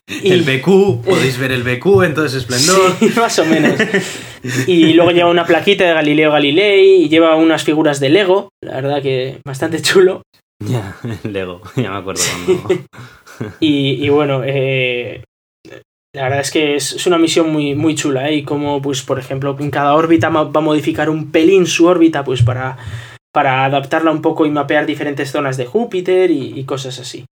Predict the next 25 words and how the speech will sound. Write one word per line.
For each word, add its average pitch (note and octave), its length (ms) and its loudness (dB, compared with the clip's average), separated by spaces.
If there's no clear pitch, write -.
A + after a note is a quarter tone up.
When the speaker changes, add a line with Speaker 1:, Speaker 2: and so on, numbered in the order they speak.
Speaker 1:
y, C3 540 -6
y C#3+ 120 -6
verlo D3 320 -2
desde C#3+ 200 -2
diferentes C3+ 500 -4
puntos D#3 400 -6
según C#3 400 -6
cómo C#3 200 -4
se, B2+ 600 -6
cómo C#3+ 200 -6
se C#3 160 -6
va C#3 240 -2
moviendo D3 640 -4
respecto C3+ 440 -8
a - 20 -8
la B2+ 120 -10
Tierra E3+ 520 -2
y C3+ 160 -2
otro C3+ 200 -6
tipo - 280 -12
de, G2+ 360 -16
otro C#3+ 180 -14
tipo C3 180 -10
de C3 100 -4
cosas. - 460 -8